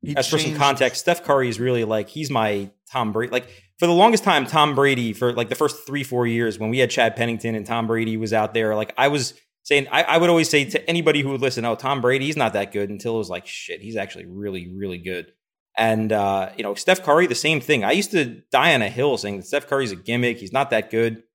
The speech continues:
Speaker 2: And, uh, I
Speaker 1: He
Speaker 2: took
Speaker 1: was
Speaker 2: an
Speaker 1: the
Speaker 2: L on
Speaker 1: leader
Speaker 2: that
Speaker 1: of
Speaker 2: one.
Speaker 1: the best team ever until they weren't.
Speaker 2: Yeah. Well, I mean, before that, though, when he was a rookie, first few years and everything, I just wasn't convinced. I thought that he was a gimmick and, you know, his, his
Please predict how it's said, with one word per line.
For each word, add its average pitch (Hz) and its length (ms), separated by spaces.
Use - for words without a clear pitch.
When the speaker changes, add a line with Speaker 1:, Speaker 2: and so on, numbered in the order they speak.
Speaker 2:
And, 95 360
uh, 90 500
I 101 100
Speaker 1:
He - 20
Speaker 2:
took 139 80
Speaker 1:
was 139 100
Speaker 2:
an 139 40
Speaker 1:
the 143 60
Speaker 2:
L 135 60
on 139 60
Speaker 1:
leader 151 160
Speaker 2:
that 120 120
Speaker 1:
of 113 80
Speaker 2:
one. 107 100
Speaker 1:
the 101 60
best 120 280
team 117 260
ever 113 260
until 98 320
they 92 100
weren't. 98 380
Speaker 2:
Yeah. 92 260
Well, 98 120
I 98 80
mean, 104 180
before 113 360
that, 98 180
though, 95 100
when 98 140
he 110 100
was 104 100
a 101 60
rookie, 104 300
first 107 240
few 107 120
years 101 320
and 101 60
everything, 95 280
I 92 80
just 104 140
wasn't 101 260
convinced. 92 460
I 82 100
thought 90 200
that 87 120
he 95 100
was 95 180
a 87 40
gimmick 101 360
and, 87 160
you 98 80
know, 90 100
his, 95 240
his 98 400